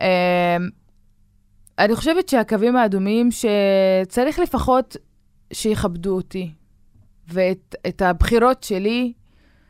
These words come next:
במה אני רוצה להגדיר את עצמי, אין סיבה שמישהו מהימין הפטריוטי, אומרים,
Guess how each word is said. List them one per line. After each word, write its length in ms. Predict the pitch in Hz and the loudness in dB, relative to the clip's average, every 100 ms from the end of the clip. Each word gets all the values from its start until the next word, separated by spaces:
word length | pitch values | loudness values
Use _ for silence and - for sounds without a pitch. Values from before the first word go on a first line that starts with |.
| _ _ _ _ | _ _ _ _
במה 420 | 175 196 220 269 | -2 2 4 4
אני 180 | 262 262 | 2 0
רוצה 440 | 240 233 247 226 226 - - - | 0 0 2 2 0 -4 -20 -12
להגדיר 640 | 190 190 190 180 190 262 269 | -4 -2 0 0 2 2 2
את 120 | 196 | 0
עצמי, 720 | 185 - 185 170 165 233 277 - _ _ _ _ _ _ - | -4 -4 -8 -6 -4 -6 -6 -12 _ _ _ _ _ _ -2
אין 140 | 277 | -2
סיבה 460 | 370 359 240 233 233 254 - _ - | 0 -4 0 2 2 -2 -14 _ -16
שמישהו 840 | - 214 247 247 233 202 202 226 - - _ _ - | -6 0 2 0 -2 -2 -2 -6 -14 -20 _ _ -2
מהימין 760 | 196 196 202 214 208 175 220 240 _ - _ _ _ - | 0 2 2 2 2 0 -4 -8 _ -20 _ _ _ -4
הפטריוטי, 920 | 175 165 - 190 175 190 240 - 185 | -2 -2 -4 -6 2 4 4 0 -4
אומרים, 420 | 170 180 262 | -4 -2 -4